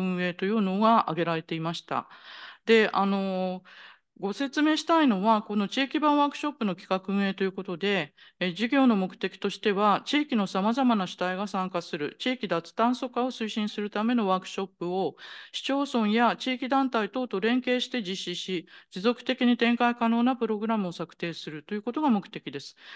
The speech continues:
で、あの、この事業の一環として、あの、こちらで連携を取っていただきまして、あの、逗子市、葉山、あと、あの、横浜市青葉区、厚木市。で、これは開催支援ですが、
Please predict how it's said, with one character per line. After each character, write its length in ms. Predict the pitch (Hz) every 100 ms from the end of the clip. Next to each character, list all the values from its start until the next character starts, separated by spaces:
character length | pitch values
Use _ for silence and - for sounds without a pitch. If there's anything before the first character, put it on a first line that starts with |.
| - -
で、 100 | 220
あ 60 | 208
の、 100 | 202
こ 80 |
の 140 | 220 262
事 120 | 339
業 200 | 370 349
の 200 | 226 196
一 200 | - -
環 240 | 214 214
と 100 | 214
し 120 | 214 -
て、 360 | - 277 202 -
あ 100 | 175
の、 240 | 175 170
こ 120 | - 190
ち 100 | 180
ら 140 | 185
で 140 | 175
連 180 | 180 185
携 180 | 185 196
を 40 |
取 140 | 185 214
っ 40 |
て 80 | 180
い 60 | 160
た 80 |
だ 100 | 175
き 100 | -
ま 140 | 190 208
し 120 | -
て、 240 | 220 214 185 - -
あ 100 | -
の、 120 | 185 180
逗 140 | 180
子 300 | 170 196 202
市、 360 | - - 170 -
葉 140 | 208
山、 380 | 208 185 147 - - - - -
あ 60 |
と、 260 | 190 202 190
あ 60 | 180
の、 240 | 170 160
横 220 | 170 170
浜 180 | 202 202
市 120 | 196
青 180 | 170 185
葉 120 | 196
区、 320 | 196 156 135 -
厚 240 | 160 196
木 100 | 185
市。 320 | 202 - 160 -
で、 140 | 185
こ 140 | 185
れ 60 | 220
は 120 | 262
開 200 | 262 277
催 260 | 262 285 277
支 200 | - 294
援 300 | 277 180 -
で 140 | 139
す 360 | 147 - 165 151
が、 280 | - 208